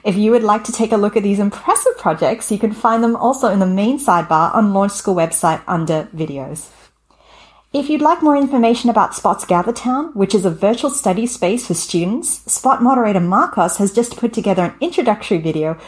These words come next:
for all the cool things that you can do there. And finally, the Launch School Women's Group now has a meeting on Sunday, May fifteenth, with special guest and capstone graduate Nicole Bailey. And that's it from me.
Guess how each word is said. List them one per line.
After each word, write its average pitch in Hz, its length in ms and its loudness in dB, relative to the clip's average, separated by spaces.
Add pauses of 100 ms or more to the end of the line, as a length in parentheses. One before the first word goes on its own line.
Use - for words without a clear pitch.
(100)
for - 100 -2
all 202 140 4
the 190 120 2
cool 302 280 0
things 185 320 0
that - 140 -2
you 175 40 -2
can 165 140 -2
do 160 180 -4
there. 185 300 -4 (800)
And 285 160 2
finally, 311 480 2
the 247 120 2
Launch 247 220 4
School 254 240 -2
Women's 202 300 0
Group 180 260 2
now 208 240 0
has 220 240 2
a 170 220 -2
meeting 247 500 0
on 165 180 0
Sunday, 214 300 2
May 196 160 2
fifteenth, 208 600 -2
with - 140 0
special 247 480 -2
guest 170 400 -2
and 170 120 -2
capstone 254 400 0
graduate 160 500 0
Nicole 196 320 0
Bailey. 160 500 -4 (680)
And 262 240 0
that's 208 300 -2
it 285 100 -2
from 294 140 0
me. 339 360 -2